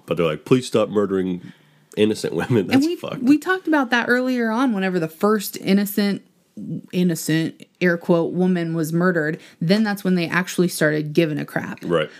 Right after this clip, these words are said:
Speaker 2: Which is terrible. Murder
Speaker 1: Yeah.
Speaker 2: is murder no matter who it is.
Speaker 1: Mm-hmm.
Speaker 2: Ooh. Okay.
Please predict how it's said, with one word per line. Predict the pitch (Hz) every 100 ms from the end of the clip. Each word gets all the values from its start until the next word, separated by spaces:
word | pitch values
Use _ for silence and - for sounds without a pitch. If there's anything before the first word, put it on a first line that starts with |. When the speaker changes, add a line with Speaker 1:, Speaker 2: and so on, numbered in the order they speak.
| -
Speaker 2:
Which | 214
is | 233
terrible. | - 285 311 277 165 147
Murder | 170 202 240 285
Speaker 1:
Yeah. | 285
Speaker 2:
is | 233
murder | 196 180 185
no | 175
matter | 165 156 170
who | 175 170
it | 156
is. | - 131 104 -
Speaker 1:
Mm-hmm. | 98 85 82 101 - _ _ _ _ _ _ - - - - _ -
Speaker 2:
Ooh. | 202 381 466 262 180 160 - _ _ _ _ _ _ _ _ _
Okay. | - 165 139